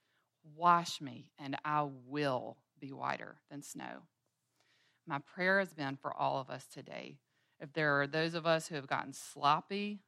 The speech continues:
if we've started indulging in sin, if we are deceived,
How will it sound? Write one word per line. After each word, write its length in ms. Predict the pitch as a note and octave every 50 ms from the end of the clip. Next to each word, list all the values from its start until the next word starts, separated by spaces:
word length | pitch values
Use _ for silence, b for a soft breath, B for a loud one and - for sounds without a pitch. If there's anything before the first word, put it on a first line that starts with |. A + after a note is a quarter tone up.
| _ _
if 120 | D3+ -
we've 140 | D3 C#3 -
started 340 | - - D#3 D3+ D3+ D3 C#3
indulging 640 | B2+ C3 B2 - C#3 C3+ D3 D3+ - D#3 C#3+ C3+
in 120 | C3 C3 C3+
sin, 680 | - - - - E3+ F3 F#3 F#3+ F#3+ F#3+ F#3+ G3 F#3 b b b b b b
if 160 | - D3 -
we 140 | D#3+ E3 E3
are 120 | D#3+ D#3+ D3+
deceived, 1120 | C#3 D#3+ D3 - - - - - - - G3 G#3 G3 F3+ C#3+ A#2+ - - - - - -